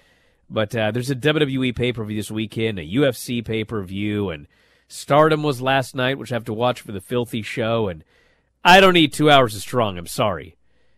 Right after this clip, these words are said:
And, uh, thankfully it's not anymore. They split into two shows. So this Saturday,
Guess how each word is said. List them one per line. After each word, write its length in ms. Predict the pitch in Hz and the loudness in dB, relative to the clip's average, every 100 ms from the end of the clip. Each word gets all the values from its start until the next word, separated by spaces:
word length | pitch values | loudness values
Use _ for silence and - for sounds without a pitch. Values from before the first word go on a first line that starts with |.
| _ _ | _ _
And, 360 | - 101 101 98 | -8 -4 -4 -4
uh, 340 | 98 98 95 | -4 -2 -4
thankfully 420 | - 160 160 160 147 | 0 0 0 0 -4
it's 160 | 127 | -4
not 260 | 139 139 127 | 0 0 0
anymore. 520 | 95 80 73 78 101 | -4 -10 -12 -10 -10
They 120 | 113 | -8
split 320 | 104 - 147 139 | -8 -8 -6 -6
into 140 | 101 | -8
two 260 | 90 165 160 | -8 -6 -6
shows. 460 | - 78 73 76 _ _ _ _ _ | -8 -12 -16 -20 _ _ _ _ _
So 380 | - 135 120 120 | -6 0 0 0
this 180 | 165 | -2
Saturday, 720 | - 180 170 147 98 90 107 | 0 4 4 4 0 -4 -8